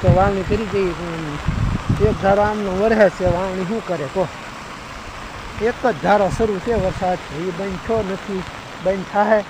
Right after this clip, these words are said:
તો વાવણી થાહે. આમ નામ વિધા કરશે, વાવણી થોડી મોડી થાય, થાહે તો ખરી પણ મોડી થાહે. કાંઈ વાંધો નહીં, ભગવાનની મરજી, એટલો વરસાદ આવે એટલો આપણી માટે સારું. કેમ કે વરસાદની જરૂર છે ભલામણ બધાયનો હોય ને એમ.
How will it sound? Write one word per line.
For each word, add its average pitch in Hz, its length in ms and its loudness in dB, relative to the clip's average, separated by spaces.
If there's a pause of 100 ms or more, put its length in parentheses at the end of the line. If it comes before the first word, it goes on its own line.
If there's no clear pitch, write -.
(140)
તો 180 60 -4
વાવણી 175 440 -4
થાહે. 196 240 -4 (560)
આમ 202 180 -6
નામ 190 140 -4 (440)
વિધા 240 320 4
કરશે, 170 280 -2
વાવણી 175 420 4
થોડી - 220 6
મોડી 302 260 4
થાય, 180 220 2
થાહે 269 380 2
તો 277 120 -2
ખરી 285 220 -4
પણ 214 80 -4
મોડી 226 300 0
થાહે. 160 300 -4 (480)
કાંઈ 240 160 6
વાંધો 226 320 2
નહીં, 156 180 -4 (200)
ભગવાનની 190 500 -8
મરજી, 190 240 -2
એટલો 196 280 -2
વરસાદ 202 380 0
આવે 202 240 6
એટલો 202 200 0
આપણી 190 320 2
માટે 190 200 -2
સારું. 180 280 0 (720)
કેમ 208 120 -4
કે 190 140 -8
વરસાદની 214 580 0
જરૂર 202 260 2
છે 202 180 -2
ભલામણ 180 500 -4
બધાયનો 190 380 -2
હોય 208 240 4
ને 220 100 -2
એમ. 196 220 0